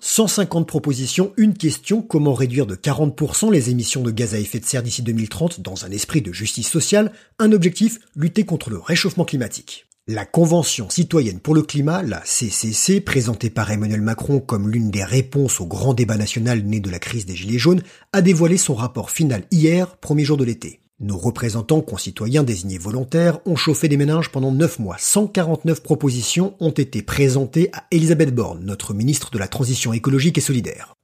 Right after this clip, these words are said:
Une proposition a été refusée, diminuer le temps de travail de trente-cinq à vingt-huit heures par semaine. Bon, après, on pourrait proposer de ne plus bosser du tout, hein.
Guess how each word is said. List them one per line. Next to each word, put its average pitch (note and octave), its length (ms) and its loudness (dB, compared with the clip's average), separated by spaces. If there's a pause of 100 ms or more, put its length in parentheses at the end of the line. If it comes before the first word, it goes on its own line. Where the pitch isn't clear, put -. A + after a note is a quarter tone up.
(140)
Une A2+ 160 0
proposition A2 600 0
a A2 40 2
été C#3+ 140 -6
refusée, C#3 420 2
diminuer D3+ 400 6
le B2+ 140 4
temps D#3+ 220 4
de D3 40 2
travail D#3 380 4
de C3+ 80 6
trente-cinq D#3 640 0
à G#2+ 100 -2
vingt-huit E3 460 0
heures E3+ 120 2
par D3+ 140 0
semaine. A#2+ 300 -4 (180)
Bon, A2 180 -6
après, C3+ 320 -6 (320)
on A2+ 80 -6
pourrait F#2+ 220 -8
proposer G#2+ 340 -8
de G#2+ 100 -6
ne E2+ 60 -10
plus - 140 -8
bosser A2+ 220 -4
du G#2 80 -4
tout, - 200 -16
hein. - 40 -20